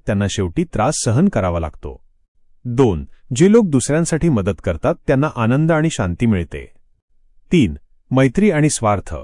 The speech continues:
यात फरक समजून घेणं खूप आवश्यक आहे. मुलांसाठी विचारण्याचे प्रश्न.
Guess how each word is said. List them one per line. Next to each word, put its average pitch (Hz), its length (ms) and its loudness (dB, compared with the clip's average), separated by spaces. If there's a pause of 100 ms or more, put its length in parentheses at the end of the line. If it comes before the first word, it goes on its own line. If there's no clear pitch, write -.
(160)
यात 131 200 2
फरक 160 300 0
समजून 117 380 0
घेणं 101 280 2
खूप 214 240 0
आवश्यक 95 420 -4
आहे. 73 240 -12 (720)
मुलांसाठी 160 680 2
विचारण्याचे 101 640 0
प्रश्न. - 380 -4